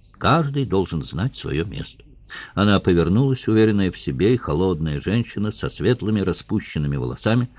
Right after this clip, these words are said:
обрамляющими худое лицо. «Не возьмешь ли на себя труд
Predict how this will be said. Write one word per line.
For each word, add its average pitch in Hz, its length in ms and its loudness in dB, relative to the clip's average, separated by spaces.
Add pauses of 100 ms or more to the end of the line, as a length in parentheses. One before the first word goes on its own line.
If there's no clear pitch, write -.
(180)
обрамляющими 90 920 2
худое 80 380 -2
лицо. - 400 -4 (1040)
«Не 117 140 6
возьмешь 123 440 2
ли 160 100 0
на 156 100 0
себя 131 260 0
труд 131 300 -4